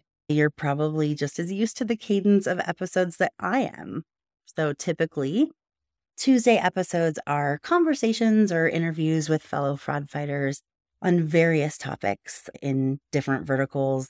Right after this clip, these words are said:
and areas of online fraud. And then Thursdays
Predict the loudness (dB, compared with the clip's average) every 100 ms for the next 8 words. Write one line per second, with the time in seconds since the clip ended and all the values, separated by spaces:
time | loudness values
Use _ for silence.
0 | -6 -4 -2 -2 -2 -2 -2 -2 -4 -8
1 | -16 -20 _ -6 -4 -4 -4 -4 -2 -4
2 | -4 -10 _ _ -6 -2 0 0 -2 -6
3 | -4 -4 -4 -6